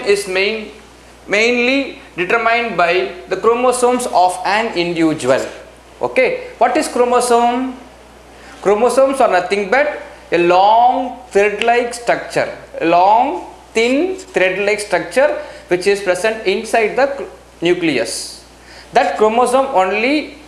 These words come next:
determines the sex of an individual. Okay, so the formation of zygote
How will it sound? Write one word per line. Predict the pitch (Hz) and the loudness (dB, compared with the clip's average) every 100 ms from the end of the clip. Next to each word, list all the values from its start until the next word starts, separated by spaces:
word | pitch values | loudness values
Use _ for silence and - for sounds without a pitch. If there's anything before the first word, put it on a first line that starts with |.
| - - - - - - - - | -20 -20 -20 -20 -20 -20 -12 -4
determines | 196 240 240 233 254 196 | 0 0 2 2 0 -2
the | 170 220 | -2 -2
sex | 220 214 - - | 0 -2 -2 -2
of | 165 175 190 | 0 2 2
an | 226 - | 0 -2
individual. | 170 160 160 160 117 110 - - | -4 2 2 0 -4 -8 -10 -4
Okay, | 135 190 269 - - - - - - | -2 0 -2 -4 -16 -20 -20 -20 -2
so | 226 | 2
the | 226 | 2
formation | 220 214 220 285 294 294 | 2 2 2 0 0 0
of | 277 277 220 | 2 0 0
zygote | 202 208 - 254 202 254 - | 0 0 0 2 4 2 -2